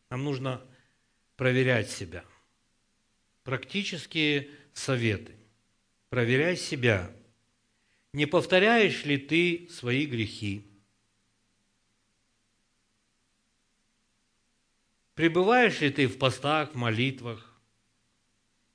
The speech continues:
Исполнен ли ты Святого Духа? Вот как проверять себя. Очень просто. Очень просто.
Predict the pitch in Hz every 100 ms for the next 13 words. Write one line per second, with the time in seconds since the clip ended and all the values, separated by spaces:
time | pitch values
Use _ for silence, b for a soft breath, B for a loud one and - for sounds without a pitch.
0 | _ _ _ _ _ _ _ _ - 151
1 | - 233 233 202 156 147 151 175 147 -
2 | - - 160 143 - - 135 127 156 147
3 | 117 104 135 139 127 117 - _ _ _
4 | _ _ _ _ _ _ _ _ _ _
5 | _ _ _ _ _ _ _ _ _ 170
6 | 233 240 247 - 233 240 233 156 - 127
7 | 127 180 240 240 233 233 156 - 104 90
8 | _ _ _ _ _ _ _ _ _ _
9 | _ _ _ _ _ _ _ _ _ _
10 | - 233 233 247 233 240 185 135 98